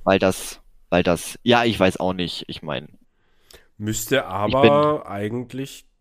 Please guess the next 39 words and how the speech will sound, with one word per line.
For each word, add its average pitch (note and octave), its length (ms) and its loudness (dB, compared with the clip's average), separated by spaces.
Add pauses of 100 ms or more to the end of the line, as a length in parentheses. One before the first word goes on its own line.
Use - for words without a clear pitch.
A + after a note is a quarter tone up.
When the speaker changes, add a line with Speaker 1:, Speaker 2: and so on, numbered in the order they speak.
(120)
Speaker 2:
gehen. F#2 680 -8 (920)
Speaker 1:
Nee, C3+ 280 6
keine B2 280 4
Ahnung, G#2+ 240 0
weil G2+ 140 6
da G2+ 140 6
halt F#2 240 4
Speaker 2:
Ja, G2 320 2
okay. G2+ 340 -14
Speaker 1:
das G#2+ 160 2
ist - 180 -4
diese F#2+ 720 2 (560)
Ü A#2+ 140 -2
achtzehn G#2+ 640 2
Sendung, G#2+ 460 0
da G2 100 4
muss A2+ 260 -6
halt G2+ 300 2
bei F#2 140 4
der F#2 140 -2
Übergabe F#2+ 640 2
muss F2+ 260 -10
halt D#2 560 0
festgestellt F2 640 -2
werden, E2+ 300 0
okay, E2 320 -4
das D#2 180 -2
ist - 160 -10
eine D#2+ 260 -4
volljährige D#2+ 600 -6
Person. - 380 -14
Ich E2 120 -12
weiß E2+ 200 2
nicht E2+ 180 -10
bei D2 80 -2
den C#2+ 120 -8
Packstationen, - 680 -6
ob - 140 -12
die D#2 220 -6